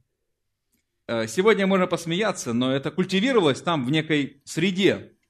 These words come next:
и даже христианской среде. И можно дальше говорить: "А ты не сожалеешь, что ты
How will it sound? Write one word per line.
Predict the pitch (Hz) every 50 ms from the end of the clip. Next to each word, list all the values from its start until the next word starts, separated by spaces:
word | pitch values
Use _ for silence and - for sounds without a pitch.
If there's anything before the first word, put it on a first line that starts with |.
| _
и | - 131
даже | 127 143 139 147
христианской | 139 170 185 185 - 233 247 240 - - 139
среде. | 123 - 120 113 110 110 101 71 - _ _ _ _ _ _ _ _ _ _ _ _ _ _ _ _ _ _ _ _ _ _ _ - _ _
И | 131 135 143 147 151 151 135 - - - _ _ _ _ _ _
можно | - 139 165 190 185 196 190
дальше | 190 240 240 - - 185
говорить: | 147 151 143 135 127 120
"А | 131
ты | - 185
не | 185 185 180 175
сожалеешь, | 175 180 165 170 170 180 247 262 233 -
что | 175 156
ты | 160 - 165 160 147 139 - - _